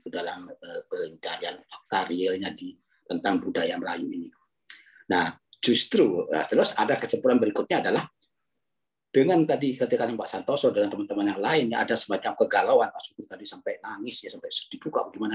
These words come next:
nih? Mungkin disinilah energi itu akan muncul, karena apa? Justru tantangan, ya, tantangan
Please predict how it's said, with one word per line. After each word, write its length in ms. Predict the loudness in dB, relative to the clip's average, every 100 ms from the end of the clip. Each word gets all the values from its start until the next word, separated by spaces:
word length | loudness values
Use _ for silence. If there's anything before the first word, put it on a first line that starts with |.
| -6
nih? 80 | -10 _ _ _ _ _ _ -2
Mungkin 480 | 2 2 4 4 4
disinilah 800 | 2 0 2 4 4 2 0 2
energi 400 | 4 4 2 2
itu 80 |
akan 220 | 2 2 -2 -2
muncul, 720 | -4 -6 -6 0 2 0 -8
karena 400 | -10 -6 -6 -4
apa? 160 | -6 -6 _ _ _
Justru 640 | -2 0 0 -2 0 0 -2 _ _ _ _ _ _
tantangan, 720 | 0 0 2 0 2 -2 -2 -8 -16 _ _ _ _ _ -6
ya, 240 | -4 -4 -10 _ -8
tantangan 640 | -6 -4 -4 -2 -4 -6